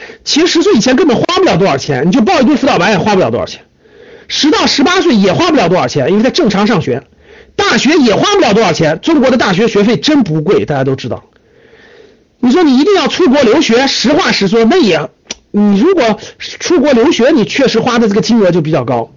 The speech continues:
但其实这个人真正需要花钱的时候，是他走出校门之后，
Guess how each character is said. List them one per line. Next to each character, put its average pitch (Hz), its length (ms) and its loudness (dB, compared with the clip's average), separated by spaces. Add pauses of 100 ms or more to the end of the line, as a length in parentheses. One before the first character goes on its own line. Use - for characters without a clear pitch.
(600)
但 349 240 0
其 - 320 0
实 208 300 -2
这 359 180 -2
个 247 100 2
人 240 280 0
真 415 260 0
正 359 220 0
需 - 160 -2
要 226 160 0
花 233 180 -2
钱 156 220 -4
的 175 60 0
时 156 120 -4
候， 117 260 -6 (320)
是 - 200 -4
他 240 180 0
走 - 260 -2
出 - 160 -4
校 214 240 -2
门 147 220 0
之 165 120 -4
后， - 220 -10